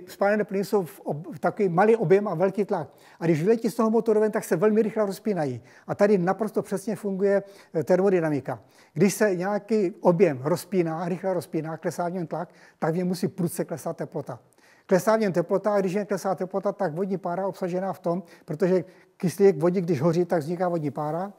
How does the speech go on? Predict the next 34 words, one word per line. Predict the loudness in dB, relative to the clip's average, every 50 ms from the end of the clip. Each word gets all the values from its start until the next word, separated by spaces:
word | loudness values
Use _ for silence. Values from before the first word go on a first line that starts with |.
| _
to | -6 -4
víme | -4 -4 -2 -4
ještě | -4 -4 -6 -10
z | -8
chemie | -6 -6 -4 -2 -4 -4
ze | -4 -4
základky, | -4 -6 -6 -8 -10 -12 -10 -10 -10
že? | -8 -10 -10 -12 _ _ _ _ _ _ _ _ _ _ _ _ _ 0
Tak, | 0 0 2 4 4
eh, | 4 4 2
ta | 0 0 -2 0
vodní | 0 2 0 0 0
pára | 0 0 0 0 0
kondenzuje, | 0 0 0 0 0 0 2 2
ale | 2 2 0
protože | 0 -2 -2 0 0 2 2 2 2 0 -6 -14 -6 -6
je | -2 2 2 2 4
potřeba, | 4 2 2 4 4 4 4 4
aby | 2 2 0 2
to | 2 2 2
nejdřív, | 2 2 0 2 2 0 -2 -2 -4 -4
eh, | -4 -4 -4 -6
se | -6 -4 -4 -2
ochladilo, | -2 -4 -4 -2 -2 0 0 0 0 -2 -4 -8 -20 -20 -16 -8
tak | -8 -8 -4
proto | -4 -4 -4 -4 -2
se | -2 -2
ty | 0 -2 -4
sledy | -2 -2 -2 -2 0
dělají | 0 -2 0 0 0 -2
až | -2 -2
daleko | -2 -2 -2 -2 -2 -4 -4
za | -2 -2
letadlem. | -4 -4 -4 -4 -6 -6 -8 -10 -12